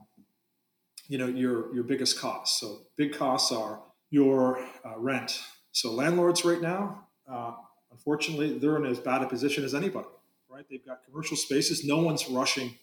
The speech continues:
the door to, to take on a restaurant space right now. So, you know, some landlords are giving, uh, you know, holding your, your rent and rolling it into the back end,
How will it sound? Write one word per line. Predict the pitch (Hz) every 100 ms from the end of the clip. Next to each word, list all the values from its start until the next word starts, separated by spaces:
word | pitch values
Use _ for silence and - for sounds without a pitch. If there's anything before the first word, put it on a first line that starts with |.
| _
the | 120
door | 117 143 175 -
to, | 120
to | - -
take | 131 123
on | 113
a |
restaurant | 113 123 127 123
space | - 113 110 107
right | 104 110
now. | 160 - _ _ _ _ _ _
So, | - 143 135 135 131 131 - - _ -
you | 131
know, | 147
some | - 147 139 151
landlords | 143 143 143 151 175 -
are | 117 110
giving, | 127 127 120 117
uh, | 113 110 - - _ _ _ _ -
you | 113
know, | 123 - _ -
holding | 156 156 151 143
your, | 127 123 120 117 127
your | 117
rent | 117 147 165
and | 123 117
rolling | 143 151 143
it | 131
into | 120 120
the |
back | 113 113
end, | -